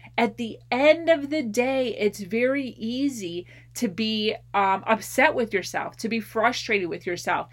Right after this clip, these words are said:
to feel as if um, you didn't get done all the things that you wanted to get done. But then when you look back at your day,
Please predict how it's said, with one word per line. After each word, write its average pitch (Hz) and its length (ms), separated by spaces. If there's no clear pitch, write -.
to 240 120
feel 269 600
as 247 380
if 208 440
um, 202 380
you 220 200
didn't 247 340
get 262 180
done 220 260
all 202 260
the 233 100
things 202 280
that 220 100
you 208 100
wanted 185 260
to 208 100
get 202 140
done. 294 280
But 220 180
then 269 260
when 254 160
you 247 200
look 311 380
back 403 440
at 202 180
your 208 140
day, 190 460